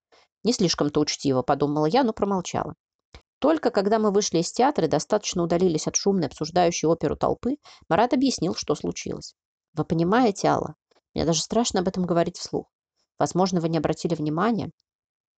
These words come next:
но Иван Семёнович в последней партии был неточен. А если говорить уж совсем прямо, он не тянет партию.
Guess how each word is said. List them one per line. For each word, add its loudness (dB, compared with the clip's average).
но 6
Иван 4
Семёнович 0
в -16
последней 0
партии 2
был 0
неточен. -4
А 2
если 0
говорить 2
уж -2
совсем 0
прямо, 2
он -2
не -2
тянет 0
партию. -2